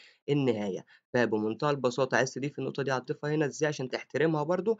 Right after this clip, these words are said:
هتضغط على البروفايل بتاعك ومن add view label تقول له station elevation، وتقول له أنا هنا أهو محتاج نقطة الend، محتاج نقطة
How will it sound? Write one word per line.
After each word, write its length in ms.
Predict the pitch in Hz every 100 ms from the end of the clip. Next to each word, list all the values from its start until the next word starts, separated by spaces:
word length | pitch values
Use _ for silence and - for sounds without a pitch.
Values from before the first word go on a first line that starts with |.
| - -
هتضغط 340 | - 165 139 139
على 100 | 151
البروفايل 480 | 139 120 120 143 139
بتاعك 460 | 120 123 156 160
ومن 200 | 131 123
add 220 | 120 139 107
view 340 | 110 139 135
label 280 | 143 175 165
تقول 240 | 139 147
له 120 | 143 -
station 500 | 110 - 143 - 123 -
elevation، 400 | 131 107 95 85 _ _ _ -
وتقول 460 | 127 117 - 143 139
له 120 | 120
أنا 180 | 120 113
هنا 100 | 120
أهو 80 | 127
محتاج 440 | 104 - 131 110
نقطة 300 | 123 - 117 110
الend، 400 | 101 175 202 151
محتاج 380 | 120 - 123
نقطة 260 | 120 120 120